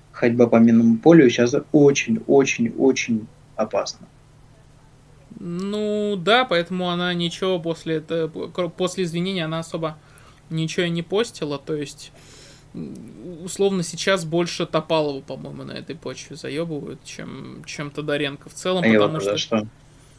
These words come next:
Speaker 2: Ну, потому что он муж
Speaker 1: Потому что он
Speaker 2: Тодоренко,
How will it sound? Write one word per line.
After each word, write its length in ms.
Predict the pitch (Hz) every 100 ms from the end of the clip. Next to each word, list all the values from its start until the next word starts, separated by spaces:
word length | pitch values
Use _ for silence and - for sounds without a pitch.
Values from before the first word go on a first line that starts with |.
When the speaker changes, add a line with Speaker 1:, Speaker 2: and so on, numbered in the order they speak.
| _ - -
Speaker 2:
Ну, 1160 | 156 151 151 151 151 151 147 147 143 139 139 135
потому 300 | 151 151 160
что 180 | - 160
он 80 | 160
муж 160 | 120
Speaker 1:
Потому 20 |
что 80 | 117
он 40 | 117
Speaker 2:
Тодоренко, 240 | 113 170